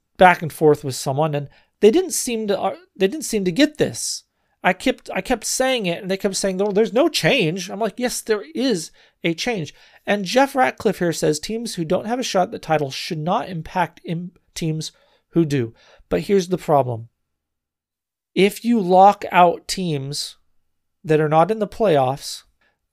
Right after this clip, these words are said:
then those teams are impacting the playoff teams. They are impacting the playoff teams with their absence. Their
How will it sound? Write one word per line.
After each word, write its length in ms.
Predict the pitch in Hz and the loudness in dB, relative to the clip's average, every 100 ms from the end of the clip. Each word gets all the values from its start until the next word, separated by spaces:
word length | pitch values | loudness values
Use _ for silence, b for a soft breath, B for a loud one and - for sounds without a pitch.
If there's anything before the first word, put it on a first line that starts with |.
| _ _ _ | _ _ _
then 460 | - 143 165 170 165 | -12 0 2 2 4
those 320 | 180 262 262 | 6 6 4
teams 480 | - 277 220 180 170 - | -6 -4 -4 -4 -6 -2
are 400 | 170 165 175 190 | 4 6 6 4
impacting 960 | 269 190 185 - 208 180 - 170 160 | 0 -6 -4 0 2 2 0 -4 0
the 100 | 151 | -2
playoff 480 | 147 - 165 147 131 | 0 2 6 6 4
teams. 540 | - 131 120 123 - - _ _ _ | -4 -8 -8 -10 -12 -14 _ _ _
They 240 | 151 156 160 | 0 0 2
are 140 | 170 | -2
impacting 640 | 160 147 147 202 233 285 285 | -4 -6 -2 -2 -2 -6 -4
the 80 | |
playoff 400 | 269 269 254 208 | -4 0 2 2
teams 320 | - 196 190 - | -2 -8 -8 -4
with 220 | 165 - | -4 -4
their 380 | 147 139 143 - - | -2 0 -2 -4 -4
absence. 800 | 156 - - 147 120 - - - b b _ | -2 -2 -4 -4 -4 -6 -6 -10 b b _
Their 260 | 156 165 | 2 2